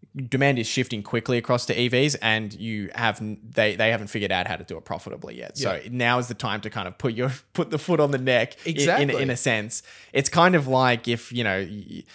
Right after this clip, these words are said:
Speaker 1: y-, I mean, this isn't illegal, but this is a different industry, but where a, a, a local servo opens up across from a sh-, a big Shell servo, um, you can't do this anymore, but they would, they used to um, dramatically lower their prices and just wait until that servo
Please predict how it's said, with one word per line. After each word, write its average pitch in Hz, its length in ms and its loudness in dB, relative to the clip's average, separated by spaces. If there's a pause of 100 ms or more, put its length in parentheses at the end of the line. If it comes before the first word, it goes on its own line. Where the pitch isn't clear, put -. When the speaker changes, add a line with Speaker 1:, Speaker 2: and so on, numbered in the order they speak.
(140)
Speaker 1:
y-, 117 140 -6 (100)
I 123 40 -2
mean, 120 120 -2
this 120 160 -2
isn't 120 300 -4
illegal, 98 320 -2
but 101 240 -2
this 117 160 -2
is 104 100 -8
a 110 40 -8
different 104 280 -8
industry, 104 460 -6
but 101 260 -2 (160)
where 110 460 4 (100)
a, 113 60 4
a, 101 380 2
a 117 60 2
local 123 340 0
servo 110 640 0
opens 113 340 -4
up 101 180 -2
across 104 360 0
from 98 300 -4
a 95 120 -2
sh-, - 220 -2
a 120 80 2
big 104 260 -4
Shell 98 380 0
servo, 92 560 0 (320)
um, 92 480 0
you 113 100 -6
can't 120 240 0
do 101 100 -4
this 95 180 -4
anymore, 101 360 -2
but 101 160 -2
they 110 140 2
would, 104 320 -6
they 113 100 4
used 120 360 0
to 107 300 -2 (280)
um, 95 140 0 (140)
dramatically 120 520 2
lower 110 280 2
their 101 120 -2
prices 113 580 0
and 120 120 -4
just 110 160 -6
wait 117 420 2 (200)
until 107 320 0 (120)
that 101 240 -2
servo 107 300 0